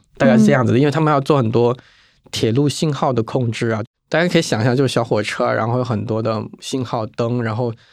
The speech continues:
Speaker 1: 去整个模拟整个铁路的运行和信号的发射呀，以及火车的停和开呀之类的。这个社群里面就形成了一种称号，就叫如果你能够用一种非常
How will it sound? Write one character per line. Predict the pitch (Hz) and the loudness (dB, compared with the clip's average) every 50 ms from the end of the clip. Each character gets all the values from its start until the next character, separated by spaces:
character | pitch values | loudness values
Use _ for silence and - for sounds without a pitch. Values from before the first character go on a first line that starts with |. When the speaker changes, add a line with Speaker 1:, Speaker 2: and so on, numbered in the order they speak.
| _ _ | _ _
Speaker 1:
去 | - - 131 | -6 -6 -4
整 | 127 - 107 101 | -4 -4 -4 -2
个 | 107 120 123 | -2 -2 -2
模 | 113 110 113 117 123 | -2 -2 -2 -2 -2
拟 | 113 107 | -2 -4
整 | 104 - 104 104 | -4 -4 -4 -4
个 | 113 113 110 107 | -4 -4 -4 -6
铁 | - - 113 101 | -6 -6 -6 -4
路 | 107 113 113 113 | -4 -4 -4 -4
的 | 113 110 107 107 104 | -4 -4 -4 -4 -4
运 | 110 120 117 110 110 | -4 -4 -4 -4 -6
行 | - - - - - 110 110 - - _ _ _ - - _ _ | -8 -10 -14 -12 -10 -10 -10 -12 -14 _ _ _ -20 -20 _ _
和 | - - 110 110 | -8 -6 -4 -4
信 | 113 - 139 127 | -4 -4 -4 -4
号 | 110 127 120 | -2 -2 -4
的 | - - 107 104 101 - - - _ _ _ _ _ _ _ _ _ | -2 -2 -2 -2 -4 -6 -8 -12 _ _ _ _ _ _ _ _ _
发 | - 127 120 120 | -6 -4 -4 -4
射 | - - 143 123 117 | -4 -4 -2 -2 0
呀， | 110 107 107 104 | -2 -2 -2 -2
以 | 107 107 107 | -4 -4 -4
及 | 113 117 113 113 120 - | -4 -4 -4 -4 -4 -4
火 | - 110 | -6 -6
车 | 104 - - 117 | -6 -4 -4 -4
的 | 113 113 | -4 -6
停 | 107 - - 107 101 | -6 -6 -8 -6 -6
和 | 110 110 101 | -4 -6 -6
开 | - - - 117 117 127 | -8 -8 -8 -6 -4 -2
呀 | 123 110 | -2 -4
之 | 110 - - | -4 -4 -4
类 | 117 117 110 | -4 -4 -4
的。 | - - - - _ _ _ _ _ _ _ _ - - | -6 -10 -12 -16 _ _ _ _ _ _ _ _ -8 -4
这 | - | -2
个 | 139 | -2
社 | 135 - - 147 | 0 2 0 0
群 | 131 - 127 117 | 0 0 0 0
里 | 117 117 | 0 2
面 | 117 117 117 | 0 0 0
就 | 113 120 117 | 0 0 0
形 | 110 - 120 113 | -2 -2 -2 -2
成 | 110 - 120 | -2 -2 -2
了 | 113 113 | 0 0
一 | 120 | -2
种 | 117 120 110 113 113 | -2 -2 -4 -6 -6
称 | 107 - 135 127 123 | -6 -4 -4 -4 -4
号， | 127 139 113 | -4 -4 -4
就 | 104 - 113 | -4 -4 -4
叫 | 113 117 110 - - - _ | -4 -4 -4 -6 -8 -10 _
如 | - 120 135 | -4 -2 0
果 | 151 147 135 123 | 0 0 0 0
你 | 117 113 107 | 0 0 0
能 | 107 107 107 113 | 0 -2 -2 -2
够 | 113 131 123 | 0 0 0
用 | 127 135 127 | 0 0 0
一 | 123 | -2
种 | 110 - 110 101 - | -2 -2 -6 -6 -6
非 | - 131 135 | -4 -4 -4
常 | - - - 110 110 110 | -4 -4 -6 -6 -6 -6